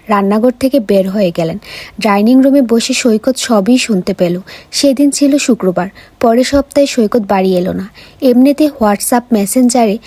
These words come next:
আমার সাথে ঠিকঠাক যোগাযোগ আছে, জানতে চাইলাম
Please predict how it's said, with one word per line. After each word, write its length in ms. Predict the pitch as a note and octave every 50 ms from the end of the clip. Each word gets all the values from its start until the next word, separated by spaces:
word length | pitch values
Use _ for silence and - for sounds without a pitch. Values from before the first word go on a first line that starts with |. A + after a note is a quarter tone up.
| - - - -
আমার 240 | A#3 A3+ A#3+ C4+ C4+
সাথে 300 | - D#4 D#4 - E4 D#4
ঠিকঠাক 340 | - - B3+ - _ B3+ A#3+ G3+
যোগাযোগ 460 | - G#3+ G3+ F#3+ G3 F3+ F3+ F3+ E3+
আছে, 260 | F3+ - - - A3 - _ -
জানতে 420 | G3+ A3 G#3 G#3 G#3+ G3+ - C4
চাইলাম 360 | B3+ C#4+ B3+ B3 A#3 G#3+ A#3+